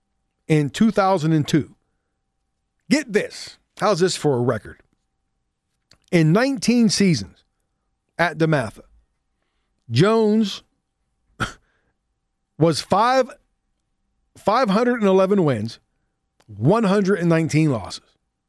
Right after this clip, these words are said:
Now, I, I, I'm not smart enough to do the math in my head, but that's a pretty good win. What is that? I'm gonna do the math right now. Break out the old handy-dandy, uh, cell phone calculator as soon as I can bring it up.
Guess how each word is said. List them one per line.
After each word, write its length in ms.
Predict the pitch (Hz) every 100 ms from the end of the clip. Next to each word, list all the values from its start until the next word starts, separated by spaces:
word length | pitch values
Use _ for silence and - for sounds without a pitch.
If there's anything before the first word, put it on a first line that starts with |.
| _ _ -
Now, 200 | 156 175
I, 80 |
I, 260 | 196 185 190
I'm 80 | 180
not 180 | 202 175
smart 300 | 160 170 185
enough 140 | 180
to 40 |
do 80 | 175
the 80 | 165
math 260 | 170 175 170
in 60 |
my 140 | 165 160
head, 320 | 165 170 160 _ _ _ _ _
but 100 | -
that's 200 | 156 175
a 40 | 135
pretty 240 | - 185
good 380 | 160 156 143 220
win. 160 | 151 208
What 140 | 220
is 100 | 120
that? 140 | 87 -
I'm 40 |
gonna 120 | 160
do 80 | 147
the 80 | 135
math 220 | 127 117
right 120 | 135
now. 220 | 180 - _ _ _ _ _ _ _ _ _ _ - - -
Break 180 | 139 143
out 160 | 143
the 100 | 143
old 160 | 139 120
handy-dandy, 760 | 151 147 135 151 147 143 131 - _ _ -
uh, 200 | 139 131
cell 280 | - 185 170
phone 300 | 175 165 156
calculator 640 | 180 185 180 196 202 240 - _ _ _ _ - -
as 60 |
soon 100 | -
as 60 | 143
I 80 | 147
can 140 | 135
bring 140 | 131 156
it 80 |
up. 220 | 160 254